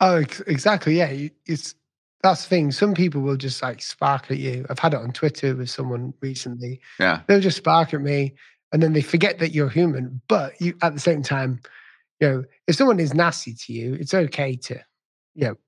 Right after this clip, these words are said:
Speaker 1: put them straight.
Speaker 2: A little bit of ping.
Speaker 1: But
Speaker 2: Yeah.
Speaker 1: Yeah, a little bit.
Speaker 2: <laughs>
Speaker 1: But at the same time,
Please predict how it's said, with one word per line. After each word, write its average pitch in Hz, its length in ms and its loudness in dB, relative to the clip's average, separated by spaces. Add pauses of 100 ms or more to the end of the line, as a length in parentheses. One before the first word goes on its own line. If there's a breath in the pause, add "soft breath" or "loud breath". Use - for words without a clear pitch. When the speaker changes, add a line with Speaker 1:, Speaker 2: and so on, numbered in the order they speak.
Speaker 1:
put 135 160 0
them 120 140 -2
straight. 127 360 -4
Speaker 2:
A - 20 4
little 131 140 4
bit 113 140 4
of 95 80 -2
ping. 107 360 0
Speaker 1:
But - 140 -8 (520)
Speaker 2:
Yeah. 95 180 4
Speaker 1:
Yeah, 180 260 6
a 180 40 4
little 202 200 4
bit. 151 360 4
Speaker 2:
<laughs> 127 180 -6
Speaker 1:
But 147 200 4
at 151 180 2
the 156 60 -4
same 170 160 2
time, 165 100 0